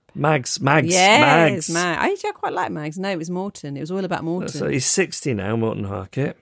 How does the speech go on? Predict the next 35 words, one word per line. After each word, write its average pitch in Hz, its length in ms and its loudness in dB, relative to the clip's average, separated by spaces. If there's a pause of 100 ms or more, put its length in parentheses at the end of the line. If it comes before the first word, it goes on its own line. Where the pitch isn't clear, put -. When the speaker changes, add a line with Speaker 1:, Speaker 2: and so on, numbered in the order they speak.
(180)
Speaker 2:
Mm. 151 460 -8 (840)
Speaker 1:
Let's - 120 -20
have 127 160 -6
a - 40 0
look. 117 380 2 (840)
Huh? 330 280 2 (1600)
He 143 120 4
was 139 160 4
named 147 420 6
Knight 139 340 4
First 143 360 4
Class 160 360 2
at 135 120 -4
the 113 120 4
Order 120 220 4
of 117 80 -2
Saint - 240 -8
Olav 120 540 2
by 110 140 2
King 123 280 -2
Harold 139 380 4
for - 140 -6
his 104 100 -4
services 120 480 -2
to - 100 -8
Norwegian 120 500 2
music. 131 580 -2 (360)
Speaker 2:
I 151 120 -4
don't 156 140 0
think 110 140 -8
I'm 135 100 -4
ever 139 160 -8
gonna 135 200 -10
marry 139 300 -8
him. 135 240 -12